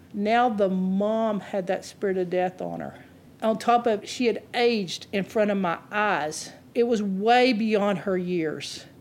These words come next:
I'm looking at her and I'm like, "You look just like your mother when she died. Like, you can see it."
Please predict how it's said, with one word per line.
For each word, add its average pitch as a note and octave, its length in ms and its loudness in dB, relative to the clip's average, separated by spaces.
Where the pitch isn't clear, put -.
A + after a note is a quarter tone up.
I'm C4 280 4
looking C4+ 320 2
at A#3 120 0
her A3 200 2
and A3 80 2
I'm G#3+ 160 0
like, G3 480 -4
"You C4+ 140 4
look B3+ 340 0
just D4+ 560 0
like C4 260 -2
your A#3+ 140 -2
mother B3+ 380 4
when A3 180 0
she - 240 -6
died. F#3 600 -2
Like, A#3+ 220 2
you D4+ 280 6
can A3+ 240 2
see F4+ 540 0
it." - 280 -4